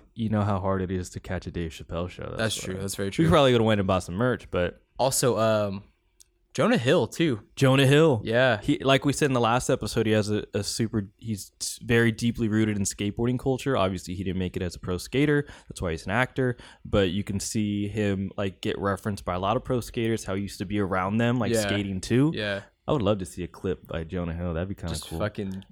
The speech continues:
Speaker 2: tearing it up.
Speaker 1: Yeah, <laughs> that'd be,
Speaker 2: <laughs>
Speaker 1: that'd be kinda awesome.
Speaker 2: That'd be sick.
Speaker 1: But
Speaker 2: Pause.
Speaker 1: yeah, like, there's a lot of people like that. You know, they, they gravitate towards clothing and streetwear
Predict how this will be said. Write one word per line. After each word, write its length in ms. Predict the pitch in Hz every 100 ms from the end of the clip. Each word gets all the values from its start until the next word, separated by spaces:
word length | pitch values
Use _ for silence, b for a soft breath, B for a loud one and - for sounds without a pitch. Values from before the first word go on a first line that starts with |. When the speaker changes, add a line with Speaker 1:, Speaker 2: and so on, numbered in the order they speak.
| - _ -
Speaker 2:
tearing 320 | 110 113 104
it 100 | 101
up. 220 | 104 113
Speaker 1:
Yeah, 280 | 110 110 104
<laughs> 320 | 104 117 120
that'd 200 | 117 120 131
be, 60 |
Speaker 2:
<laughs> 240 | 123 160 -
Speaker 1:
that'd 160 | 101
be 60 | 113
kinda 240 | - 87
awesome. 340 | 73 85 82 95
Speaker 2:
That'd 100 | 107
be 60 |
sick. 400 | 107 - 101 92 -
Speaker 1:
But 140 | 170 107
Speaker 2:
Pause. 120 | 104
Speaker 1:
yeah, 140 | 220
like, 260 | 117 113 -
there's 160 | 151
a 60 | 165
lot 240 | 165 180
of 80 | 175
people 320 | - 202 151
like 240 | 104 95 -
that. 260 | 95 92
You 80 | -
know, 140 | 110 135
they, 320 | 127 117 110
they 180 | 101 110
gravitate 680 | 110 107 113 - 120 113 -
towards 240 | 110 95
clothing 440 | - 104 104 107
and 120 | 101 98
streetwear 580 | - 104 82 104 104